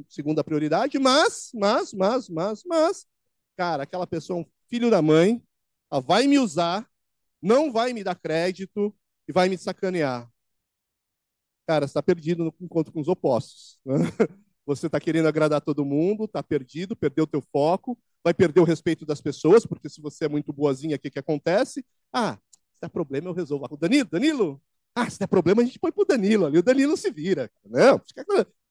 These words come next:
perde o respeito. E uma vez que você perdeu o respeito, as pessoas vão achar que você fazer é tua obrigação. Né? Você fazer um negócio que não é pra você fazer, é tua obrigação, porque você já aceitou tanto,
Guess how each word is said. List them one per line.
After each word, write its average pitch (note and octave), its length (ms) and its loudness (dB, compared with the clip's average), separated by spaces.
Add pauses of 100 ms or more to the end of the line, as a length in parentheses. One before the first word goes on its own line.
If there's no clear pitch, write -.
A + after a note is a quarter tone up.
(120)
perde G3+ 240 -6
o G3+ 40 -6
respeito. G#3+ 560 -2 (560)
E A#3+ 60 2
uma A3 100 4
vez C4+ 160 2
que - 80 -18
você A3+ 180 2
perdeu F#3 300 0
o - 20 0
respeito, F3 600 -2 (280)
as E3 80 -16
pessoas G#3 320 0
vão A3+ 160 0
achar G3+ 400 -4
que G#3+ 440 -2 (200)
você F#3+ 360 -2
fazer A3 680 0 (240)
é - 60 -10
tua E4+ 200 6
obrigação. A3 800 0 (1080)
Né? G3+ 140 -8
Você F#3+ 220 -4
fazer A3 240 2
um A3 40 2
negócio G3+ 280 -2
que - 60 -4
não A3+ 140 4
é D4+ 100 6
pra A#3+ 140 -2
você F#3 260 -10
fazer, B2+ 380 -10 (240)
é G#3+ 60 -6
tua - 160 -8
obrigação, C#4+ 460 -2
porque A3 240 -6
você B3+ 140 -10
já C4 80 -2
aceitou B3+ 340 0
tanto, D4 520 2